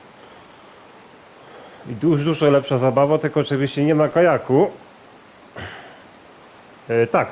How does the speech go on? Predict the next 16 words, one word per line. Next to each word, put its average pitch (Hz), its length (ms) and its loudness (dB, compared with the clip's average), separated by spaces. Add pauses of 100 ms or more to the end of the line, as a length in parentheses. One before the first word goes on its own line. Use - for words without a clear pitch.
zgadza 120 300 0
się, 107 240 -2
ryba 113 200 2
trzecia, 104 400 -4
masz 131 240 -4
rację. 113 440 -2 (2500)
Sto 208 480 2
osiemdziesiąt 196 720 4
cztery 190 320 4
kilogramy, 165 680 4
no. 131 300 4 (960)
Trochę 180 340 2
brakło, 127 540 2 (380)
trochę 151 300 0
brakło, 113 440 0
nie? 135 260 0